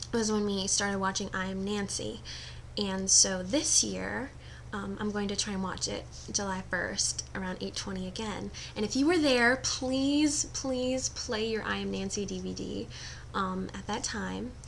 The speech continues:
And if you're not, feel free to join in. You know, that would, that would just be good. And then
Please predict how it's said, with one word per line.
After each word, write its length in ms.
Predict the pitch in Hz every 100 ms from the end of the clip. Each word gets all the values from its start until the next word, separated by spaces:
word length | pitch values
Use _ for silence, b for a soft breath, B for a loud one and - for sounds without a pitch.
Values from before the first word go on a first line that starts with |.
| B B -
And 160 | 233
if 140 | 226 226
you're 120 | 214
not, 440 | 208 269 254 214 - - -
feel 160 | 254
free 240 | - - 226
to 100 | 208
join 320 | 196 185 175
in. 320 | - 208 214 226 -
You 120 | 220
know, 320 | 202 214 - 214
that 160 | 196 214
would, 220 | 196 -
that 160 | 214
would 80 | 208
just 180 | 202 -
be 60 | 190
good. 320 | - 196 196
And 100 | 190
then 180 | 185